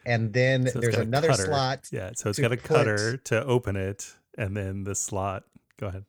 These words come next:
Speaker 2: I'm sorry.
Speaker 1: And once you put the, uh, there's another slot when you put it on that, you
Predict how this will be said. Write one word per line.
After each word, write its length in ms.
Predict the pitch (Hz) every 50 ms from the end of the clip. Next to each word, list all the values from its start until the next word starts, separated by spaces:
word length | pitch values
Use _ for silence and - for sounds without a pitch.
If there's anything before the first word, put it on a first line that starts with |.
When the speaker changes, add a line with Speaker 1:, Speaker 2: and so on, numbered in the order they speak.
| _
Speaker 2:
I'm 100 | - 98 -
sorry. 200 | - 92 104 - - _ _ _ -
Speaker 1:
And 140 | 123 123 127
once 220 | 131 135 131 -
you 100 | 143 131
put 320 | 120 - - 127 123 120 - -
the, 160 | 117 127 127
uh, 240 | 123 120 120 120 117 95 113
there's 160 | 120 123 123
another 240 | 120 123 123 131 123
slot 320 | - - 123 123 107 110
when 100 | 120 120
you 80 | 117 110
put 160 | - - 131
it 80 | 120 117
on 100 | 117 107
that, 260 | 123 143 151 139 123 -
you 360 | 117 110 110 110 107 104 110